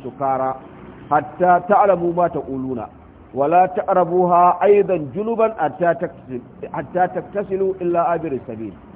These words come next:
Yace sai ya zama tawilin ayar, fassara ayar, abin da ake nufi, "Ya ku wanda kuka yi imani, kar ku kusanci masallaci dan yin sallah. Kuna masu sallah a ciki alhalin kuna halin maye, har sai kun san me kuke faɗa. Kuma kar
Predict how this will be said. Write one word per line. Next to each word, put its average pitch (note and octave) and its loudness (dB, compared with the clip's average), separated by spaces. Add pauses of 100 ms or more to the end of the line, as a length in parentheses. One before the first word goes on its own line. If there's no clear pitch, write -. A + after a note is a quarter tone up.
(840)
Yace F3+ 0
sai G3+ 2
ya G3+ 6
zama F3+ 2
tawilin F#3+ 2
ayar, F3 2
fassara F#3 0
ayar, G3 2
abin G3 -6
da F#3 -2
ake F#3 -2
nufi, G3 -6 (340)
"Ya F3+ 2
ku F#3 -4
wanda G3 -2
kuka E3 -4
yi D#3+ -6
imani, D#3+ -2 (380)
kar F3+ 2
ku F#3+ -4
kusanci D3+ -8
masallaci E3+ -4
dan E3+ 0
yin D#3+ -2
sallah. B2+ -4 (440)
Kuna F#3 2
masu D3 -2
sallah F3+ 0
a C3+ -4
ciki F3 -10
alhalin E3 -2
kuna E3+ -2
halin D3+ 0
maye, B2+ -4
har C#3+ -4
sai E3+ -4
kun E3 -6
san F3 -4
me D3 -6
kuke C3 -8
faɗa. G#2+ -10 (880)
Kuma F3 0
kar - 4